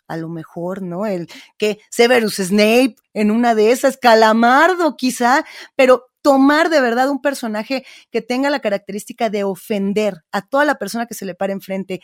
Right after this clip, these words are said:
y lograr que a la gente le caiga bien es dificilísimo y se logra con una maestría, me parece muy importante en el guión. Me imagino que también habrá mucho de improvisación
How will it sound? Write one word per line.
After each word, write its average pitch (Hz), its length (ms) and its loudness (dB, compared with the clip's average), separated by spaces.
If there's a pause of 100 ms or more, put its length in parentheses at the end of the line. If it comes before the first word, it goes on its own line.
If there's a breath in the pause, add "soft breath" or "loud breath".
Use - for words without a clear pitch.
(160 loud breath)
y 226 100 -6
lograr 233 320 -2
que - 80 0
a - 20 2
la 240 120 -2
gente 262 260 -4
le 254 100 -4
caiga 214 280 -4
bien 214 280 -6
es - 140 -20
dificilísimo 233 800 -10 (240 soft breath)
y 214 60 -8
se 233 160 -4
logra 240 340 -2
con 214 140 -4
una 262 80 0
maestría, 226 480 -4
me 208 100 -2
parece 190 320 -8
muy 214 220 -6
importante 196 640 -8 (300 soft breath)
en 196 160 -2
el 185 160 -4
guión. 220 340 0
Me 226 80 0
imagino 202 460 -2
que 202 80 -10
también 190 320 -6
habrá 196 180 -4
mucho 196 300 -8
de 196 80 -6
improvisación 180 880 -6